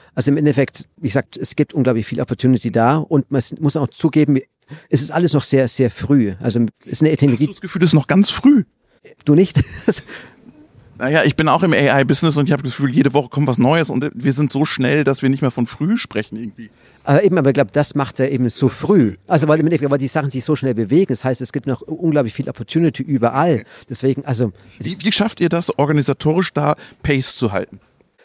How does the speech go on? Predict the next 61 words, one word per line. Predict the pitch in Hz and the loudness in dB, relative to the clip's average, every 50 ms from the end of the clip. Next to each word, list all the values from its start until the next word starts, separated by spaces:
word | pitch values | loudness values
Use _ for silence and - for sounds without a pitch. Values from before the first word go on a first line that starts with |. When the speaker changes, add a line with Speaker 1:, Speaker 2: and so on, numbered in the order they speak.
| _ _ _ _ _ - | _ _ _ _ _ -2
Speaker 1:
Das | - 147 156 131 | 0 0 0 0
ist | - - | 0 2
definitiv | 185 175 165 160 - - 175 - | 2 4 4 2 2 2 0 0
nicht | 147 127 - | 0 -2 0
einfach, | 143 156 165 - - 113 120 - | -2 -2 -2 -2 -2 -4 -4 -4
ähm, | - 127 117 | -4 -4 -4
gerade | - - 127 131 - - | -2 -2 -2 -2 0 0
wenn | 123 127 127 | 0 0 0
man | 131 120 | 0 0
am | 110 107 | 0 0
Wachsen | 120 135 - - - 120 | 0 -2 -2 -4 -4 -4
ist. | 120 110 - | -4 -4 -4
Ich | 131 117 | -2 -2
glaube, | 120 117 98 | 0 0 2
man | 120 | 0
muss | 120 117 - - | 0 0 -2 -6
einfach | 135 110 120 117 - - | -4 -4 -4 -4 -4 -8
sehr | - - 135 123 - | -2 2 2 2 2
offen | - 110 - 151 139 | 0 -4 -2 -2 0
sein. | - - 151 156 156 | 0 2 4 4 4
Man | 151 127 | 6 6
muss | 131 131 - - | 4 2 2 2
die, | - 131 120 113 104 _ _ - - - - - - _ _ | 2 2 2 2 0 _ _ -20 -20 -20 -20 -20 -20 _ _
man | 131 127 | 2 2
muss | 127 143 135 - | 2 2 0 -2
einfach | 147 123 - 127 - - - | -4 -2 -4 -4 -6 -6 -16
die | - - 135 | -8 -8 -6
Sachen, | - - 147 135 - 120 | -2 -2 -2 -2 0 0
glaube | 123 113 107 | 0 0 0
ich, | 131 139 | -2 -2
eben | 127 127 127 | -2 -4 -4
auch | 131 110 - - - - | -4 -6 -6 -10 -18 -16
selber | - - - 139 131 104 113 | -14 -4 0 0 2 2 4
leben. | 110 143 147 147 | 2 2 2 2
Ich | 139 | 0
habe | - | 0
es | - | -2
gerade | 123 120 - | -6 -6 -4
vorhin | - 135 131 120 127 | 0 0 0 2 0
auch | 117 - - | -2 -4 -6
auf | 131 - | -8 -8
Stage | - - 131 127 - | -2 -2 -2 0 0
auch | 117 127 | -4 -2
angesprochen, | 123 127 139 143 - - 151 131 143 127 | 0 0 0 0 0 -2 0 2 2 2
dass | 123 120 - | 2 0 -2
ich | 123 | -4
versuche, | - 120 - - - 156 135 - | -4 -4 -4 0 0 0 0 0
dass | 131 120 - | -2 -2 -2
ich | 120 107 | -4 -6
eben | 127 135 - | -6 -4 -2
auch | 120 120 117 - - _ - - - - | 0 0 0 0 -4 _ -20 -20 -20 -16
selber | - - - 147 147 139 147 - | -8 0 2 2 4 4 2 0
persönlich | - 117 - - 147 151 - | -2 -4 0 2 2 2 2
zum | - 131 | 0 -2
Beispiel | 117 110 127 | 0 2 2
mir | 123 127 | 2 2
meine | 123 120 117 117 107 | 2 2 2 0 -2
Freitage | - - 123 127 123 - 120 113 117 110 | -4 -4 -2 -2 0 -2 -4 -4 -6 -10
frei | - - 123 135 139 | -8 -6 -4 -2 -2
halte, | 110 107 104 101 - 135 127 | -2 -2 -4 0 0 -2 -2
Speaker 2:
Mhm. | 104 117 | -2 -10